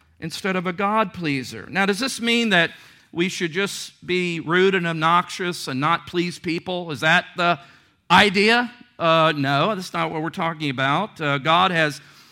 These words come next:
like, many desires, God has given us desires. A lot of our desires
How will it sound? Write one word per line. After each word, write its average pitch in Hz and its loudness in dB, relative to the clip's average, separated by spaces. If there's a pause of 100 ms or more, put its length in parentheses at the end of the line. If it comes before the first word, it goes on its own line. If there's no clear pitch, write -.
(240)
like, 160 2
many 202 2
desires, 180 2
God 185 2
has 190 -2
given 202 0
us 175 -4
desires. 226 -4 (480)
A - -10
lot 185 8
of 269 4
our 240 6
desires 196 -2